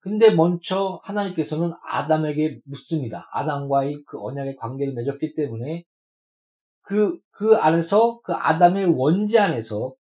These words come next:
그 아담과의 그 언약이 깨진 그 안에서 모든 인류는 <clears throat> 죄 가운데 한, 죽을 수밖에 없는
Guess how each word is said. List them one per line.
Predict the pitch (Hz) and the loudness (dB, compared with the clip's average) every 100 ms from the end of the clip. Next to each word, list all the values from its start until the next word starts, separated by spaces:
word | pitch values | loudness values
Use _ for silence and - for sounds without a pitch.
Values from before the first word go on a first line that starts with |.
| _ | _
그 | 135 | -6
아담과의 | 139 160 160 156 156 151 156 | -2 0 0 -2 0 0 -2
그 | 147 151 143 _ - | -4 -4 -4 _ -10
언약이 | 147 160 156 | -4 -4 -4
깨진 | - 185 180 170 | -6 -6 -6 -4
그 | 160 | -2
안에서 | 143 120 110 147 110 _ _ _ - | -2 -6 -6 -6 -6 _ _ _ -6
모든 | 147 208 220 220 | 0 2 2 0
인류는 | 175 135 139 135 170 160 - - | -2 -2 -2 0 0 -2 -4 -6
<clears throat> | 247 214 202 120 _ _ _ _ _ _ _ _ _ _ _ _ _ _ - | -4 -2 -2 -4 _ _ _ _ _ _ _ _ _ _ _ _ _ _ -2
죄 | 165 175 | 0 2
가운데 | - 190 185 170 185 180 _ | 6 6 6 2 0 -4 _
한, | - 196 196 - | -14 -14 -14 -8
죽을 | 175 208 | -4 -4
수밖에 | 214 196 175 - 165 | -4 -2 -2 0 -2
없는 | 131 117 98 | -2 -4 -8